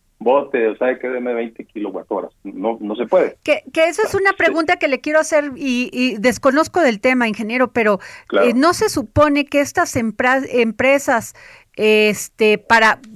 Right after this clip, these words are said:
Speaker 2: para almacenar su energía tendrían que haber hecho la inversión de baterías?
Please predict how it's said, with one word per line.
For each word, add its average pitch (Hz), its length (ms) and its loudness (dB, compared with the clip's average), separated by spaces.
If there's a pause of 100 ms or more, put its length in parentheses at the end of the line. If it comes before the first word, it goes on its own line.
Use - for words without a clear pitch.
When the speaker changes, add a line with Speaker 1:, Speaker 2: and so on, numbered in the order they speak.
(120)
Speaker 2:
para 240 240 4
almacenar 240 760 -2
su 311 100 -10
energía 240 500 -4
tendrían 226 500 -4
que 254 100 -4
haber 226 240 -2
hecho 233 240 -6
la 226 100 -8
inversión 214 540 -6
de 220 100 -4
baterías? 196 840 -6